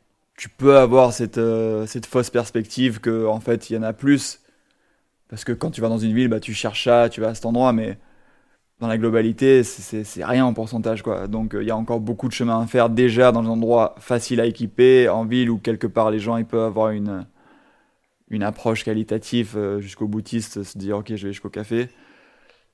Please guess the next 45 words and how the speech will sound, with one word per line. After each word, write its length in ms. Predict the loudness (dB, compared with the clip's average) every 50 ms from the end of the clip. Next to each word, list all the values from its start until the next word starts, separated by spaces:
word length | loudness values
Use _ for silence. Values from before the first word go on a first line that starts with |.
| _ _ _ _ _ _ _
Sur 160 | _ -8 -6
les 120 | -4 -2 0
autres 200 | -2 0 0 -2
autoroutes, 460 | -4 -2 -2 2 4 4 4 4 2
c'est, 460 | 0 0 0 2 0 0 0 -2 -2
bah, 200 | -4 -8 -8 -8
c'est 140 | -8 -10 -12
plus 140 | -12 -8 -4
compliqué 480 | -4 -4 -4 -4 -4 2 4 6 6
parce 160 | 6 4 -4 -6
que 320 | -4 -4 -2 -2 -2 -4
déjà, 520 | -4 -4 -6 -2 0 2 2 2 2 2
euh, 200 | 0 -2 -2 -4
les 140 | -4 -4 -4
marchés 380 | -4 -4 -6 -6 -8 -6 -6 -6
pour 160 | -4 -4 -4
avoir 200 | -2 -4 -4 -6
ces, 420 | -6 -8 -6 -6 -4 -4 -6 -6
ce 160 | -8 -10 -12 -10
genre 160 | -8 -6 -4
de, 280 | -4 -4 -4 -6 -6 -8 -10 -14 -14 -16 -18 _ _ _ _
d'emplacement, 520 | -12 -6 -6 -6 -6 -4 -4 -4 -4 -4
c'est, 240 | -4 -6 -10 -14 -14
c'est 140 | -12 -10 -8
des 80 | -8 -6
gros 160 | -6 -6 -6
groupes 240 | -4 -6 -6 -6 -8
qui 80 | -10
vont 140 | -8 -6 -4
l'avoir 520 | -4 -2 0 0 0 0 0 -4 -12 -18 -14 -14
et 60 | -14
qui 140 | -6 -4 -2
ont 100 | -2 0
d'autres 260 | 0 -2 -2 -4 -6
problématiques 680 | -8 -6 -4 -4 -2 -4 -4 -6 -6 -8 -8 -6 -4
et 120 | -6 -6
d'une 180 | -4 -6 -8 -8
autre 100 | -8 -8
vision. 360 | -8 -6 -4 -4 -4 -4 -6 -8 _ _ _ -20 -20 -20 _ _ _ _
Le 140 | -6 -4
café 240 | -2 -2 -2 -2 -2
spécialité, 520 | -4 -6 -6 -2 0 0 0 0 0 0 -2
c'est 100 | 2 2
quand 100 | 2 2
même 240 | 4 2 -2 -4